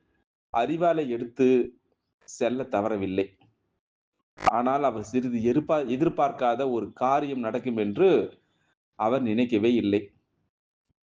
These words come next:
அந்த ஊர் வழக்கு என்னவென்றால், இறந்து போனவருடைய உறவினர்களின் முக்கியமான சிலர் மூன்று நாட்களுக்கு இரவு நேரங்களில் புதைக்குழியை சுற்றி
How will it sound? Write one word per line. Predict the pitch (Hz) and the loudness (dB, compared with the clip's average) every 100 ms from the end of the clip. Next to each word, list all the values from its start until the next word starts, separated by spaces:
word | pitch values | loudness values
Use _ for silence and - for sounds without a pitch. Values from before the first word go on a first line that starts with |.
| _ - - - - - - - - - - - - - 117 - _ _ _ _ _ _ _ | _ -8 -8 -8 -14 -16 -20 -16 -16 -4 -4 -2 -6 -8 -12 -14 _ _ _ _ _ _ _
அந்த | 139 165 156 131 | -4 0 2 2
ஊர் | 151 214 | 4 4
வழக்கு | 180 151 147 | 4 2 0
என்னவென்றால், | 127 120 156 147 127 139 165 | 0 2 0 0 0 0 0
இறந்து | 123 160 185 180 | -2 -2 0 2
போனவருடைய | 160 156 147 139 127 123 107 | 2 0 0 0 2 2 2
உறவினர்களின் | 117 160 175 175 151 139 120 | 2 2 2 0 2 2 2
முக்கியமான | 123 - 165 143 131 139 | 0 2 2 2 0 0
சிலர் | 156 135 127 | -2 0 0
மூன்று | 117 131 156 135 | 0 0 2 2
நாட்களுக்கு | 120 143 - 151 120 | 0 0 0 0 2
இரவு | 127 160 160 | 2 2 0
நேரங்களில் | 143 123 113 123 139 | 0 0 0 -2 0
புதைக்குழியை | 127 151 165 147 127 143 | 2 2 2 2 4 2
சுற்றி | 147 135 123 - 120 | 0 -4 -8 -2 2